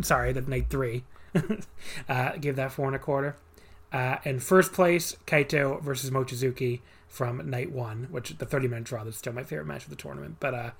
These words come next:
you know, a lot of really good stuff here. All ten of those matches, definitely worth checking out. Uh, especially recommend the top three. I mean,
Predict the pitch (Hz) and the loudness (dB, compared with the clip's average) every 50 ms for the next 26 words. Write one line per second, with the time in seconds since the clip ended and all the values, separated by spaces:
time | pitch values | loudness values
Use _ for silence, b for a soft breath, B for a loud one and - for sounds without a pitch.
0 | b b b b b b - 147 135 117 107 - - 139 156 196 208 196 180 170 | b b b b b b 0 2 2 2 -2 -4 0 6 8 10 10 10 10 8
1 | 160 147 156 143 - - 151 139 - - 143 131 127 135 - - 165 170 165 - | 6 6 4 2 2 2 0 0 2 0 0 0 0 -2 0 2 4 4 4 2
2 | - 156 139 139 135 123 127 131 127 123 120 135 123 123 120 - b b b b | 2 0 0 2 0 0 0 0 0 0 0 -2 -4 -4 -4 -8 b b b b
3 | b b b - 151 131 151 139 131 131 123 - - 123 - - 127 120 117 117 | b b b 2 2 4 4 2 2 0 0 0 -2 -2 -2 -2 -4 -4 -4 -4
4 | 120 - - - 123 123 - - 214 220 214 - 185 165 156 - 156 143 131 127 | -4 -6 -6 -6 -6 -4 0 8 8 10 10 10 4 4 4 4 4 2 2 0
5 | 120 - - 123 - - - 120 104 107 113 107 110 | -2 -2 -4 -6 -6 -6 -8 -8 -6 -8 -8 -8 -8